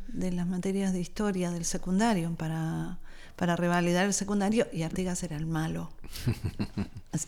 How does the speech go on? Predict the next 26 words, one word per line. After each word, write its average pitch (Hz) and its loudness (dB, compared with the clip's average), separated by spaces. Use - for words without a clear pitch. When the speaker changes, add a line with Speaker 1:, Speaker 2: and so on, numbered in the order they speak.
Speaker 1:
y 185 0
era 185 2
un 185 4
caudillo 180 4
salvaje 175 4
y 185 4
todo. - -2
Speaker 2:
Anarquista. 92 0
Speaker 1:
Creo 269 12
que 196 6
hoy 214 8
se - 2
debe 190 4
enseñar 185 2
tal 156 0
vez 180 0
de 190 0
otro 175 0
modo, 214 6
pero 170 4
en 180 6
ese 214 6
momento 202 4
se - -2
enseñaba 180 -2
así. 180 -4